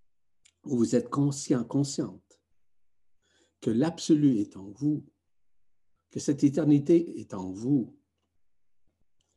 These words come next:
que cette lumière authentique est en vous, et que vous vivez graduellement cette, ce désencapsulement,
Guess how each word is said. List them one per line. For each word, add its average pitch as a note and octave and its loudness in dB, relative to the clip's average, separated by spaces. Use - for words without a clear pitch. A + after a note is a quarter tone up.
que - -4
cette - -4
lumière A#2+ 4
authentique A2+ -2
est G2 -6
en F2+ -10
vous, A2+ -8
et A2+ -2
que D#3 2
vous C#3 2
vivez D#3+ 2
graduellement D#3 2
cette, - -12
ce - -14
désencapsulement, G2+ -8